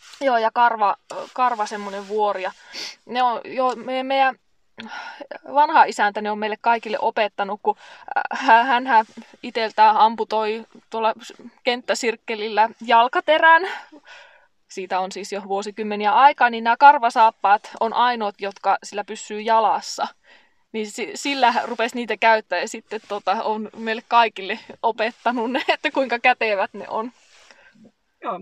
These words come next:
Speaker 2: täytyy ehkä itsellekin hankkia tämmöiset, koska aika usein talvella niitä varpaita paleilee. Et se ei haittaisi, vaikka navetallakin olisi semmoiset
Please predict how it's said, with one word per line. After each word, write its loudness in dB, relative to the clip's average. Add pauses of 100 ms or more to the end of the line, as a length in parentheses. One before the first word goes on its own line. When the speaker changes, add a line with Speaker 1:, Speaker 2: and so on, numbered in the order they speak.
(100)
Speaker 2:
täytyy -10
ehkä -12
itsellekin -10
hankkia -8 (340)
tämmöiset, -12
koska -10
aika -8
usein -12
talvella -6
niitä -12
varpaita -8
paleilee. -10 (600)
Et -16
se -12
ei -12
haittaisi, -10
vaikka -10
navetallakin -12
olisi -10
semmoiset -16